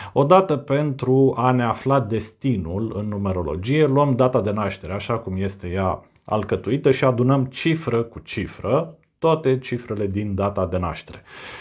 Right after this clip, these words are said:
Orice dată ar fi, douăzeci și unu mai, de exemplu, o mie nouă sute cincizeci și șapte, vom aduna unu cu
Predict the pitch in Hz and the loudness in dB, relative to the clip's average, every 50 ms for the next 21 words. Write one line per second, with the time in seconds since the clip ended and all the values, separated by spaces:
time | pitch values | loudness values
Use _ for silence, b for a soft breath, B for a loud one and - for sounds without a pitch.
0 | B B B B B B B B B B B B B B _ _ _ _ _ _ | B B B B B B B B B B B B B B _ _ _ _ _ _
1 | _ _ _ _ _ _ _ 131 160 170 165 - 147 131 127 127 131 123 110 107 | _ _ _ _ _ _ _ 6 6 6 6 2 0 2 2 2 2 0 -4 -4
2 | - - 135 123 120 120 120 110 110 113 110 - 113 117 120 123 123 113 110 110 | -2 -2 0 0 2 0 0 0 -2 -4 -4 -2 0 2 2 2 2 2 0 0
3 | 107 107 107 107 101 101 107 113 120 117 107 95 92 98 101 101 98 101 127 143 | 0 0 -2 -2 0 2 2 4 4 4 2 2 2 0 0 0 -2 -2 0 0
4 | 147 147 131 - 127 127 127 127 120 113 113 117 117 113 107 104 104 104 101 98 | 0 0 0 2 4 6 6 6 4 2 0 0 0 -2 -2 -4 -4 -6 -6 -6
5 | - 113 113 - - 104 104 104 104 101 101 - 117 110 104 95 98 95 - - | -8 -10 -10 -6 -4 -4 -2 -2 -4 -4 -4 -4 -4 -4 -2 0 -2 -2 -2 -6
6 | 95 - - 139 147 147 - - 135 131 131 120 110 123 123 123 113 104 92 101 | -8 -2 2 2 2 2 0 0 2 2 2 2 2 0 0 2 0 0 0 0
7 | 101 117 113 107 107 113 131 139 135 120 120 117 120 - - 101 104 107 104 104 | 0 0 0 0 0 0 0 0 0 0 0 -2 -4 -4 -4 -2 -2 -2 -2 -2
8 | 101 92 | -4 -4